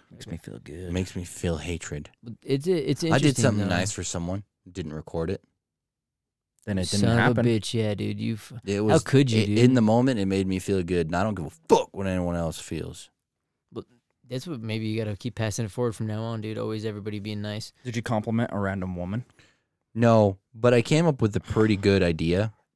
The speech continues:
Speaker 2: Um, oh, no. It was something different. Um, I had a pretty good idea. If someone asks me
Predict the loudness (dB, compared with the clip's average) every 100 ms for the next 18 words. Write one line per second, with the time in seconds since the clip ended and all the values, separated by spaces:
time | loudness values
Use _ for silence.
0 | _ _ _ -4 0 0 0 -6 -12 _
1 | _ _ _ _ 0 2 2 0 0 2
2 | 2 0 _ _ _ _ _ _ -6 -4
3 | -4 -4 -4 -6 -10 -12 _ _ _ _
4 | _ 2 4 4 0 -6 -12 _ _ _
5 | _ _ _ _ -20 -20 -20 _ _ _
6 | _ _ _ _ _ -6 0 0 -2 -2
7 | 0 0 0 -2 -2 -6 -4 -2 -4 -4
8 | -10 -8 -6